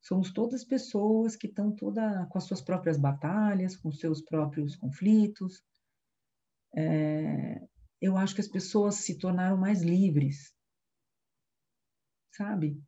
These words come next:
Dado que elas não têm mais essa obrigação de tá no escritório, naquele determinado horário.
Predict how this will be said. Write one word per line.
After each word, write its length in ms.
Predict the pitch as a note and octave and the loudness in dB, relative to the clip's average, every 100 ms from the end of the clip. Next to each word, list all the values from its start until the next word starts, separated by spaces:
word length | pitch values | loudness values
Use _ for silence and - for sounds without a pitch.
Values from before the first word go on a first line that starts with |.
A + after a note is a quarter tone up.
| _ | _
Dado 440 | D#3 E3+ F3+ F3+ | 2 4 4 2
que 920 | F#3 F#3+ F#3 F#3 F3+ F3 E3+ D#3+ D3+ D3 D3 - _ _ | -2 0 2 2 2 2 2 2 2 0 -2 -10 _ _
elas 200 | E3 F3 | -2 2
não 100 | F#3 | 2
têm 160 | F#3+ F3+ | 2 2
mais 200 | F3 E3+ | 2 0
essa 200 | F3 F3+ | -2 -2
obrigação 840 | D#3 F3 E3 F3 - - E3 E3+ | 0 0 0 -2 -4 -2 0 0
de 160 | D#3 D3 | -2 -2
tá 140 | F3 | -2
no 80 | D#3+ | -2
escritório, 760 | D#3 - D#3+ - E3 D#3 D#3 D#3 | -2 -4 -6 -4 -2 0 0 0
naquele 280 | D#3+ E3+ | -2 -2
determinado 600 | E3+ - E3 D#3 D#3 D3+ | -4 -2 -2 0 0 0
horário. 440 | D#3+ D#3 E3 E3 | -2 -2 -2 -4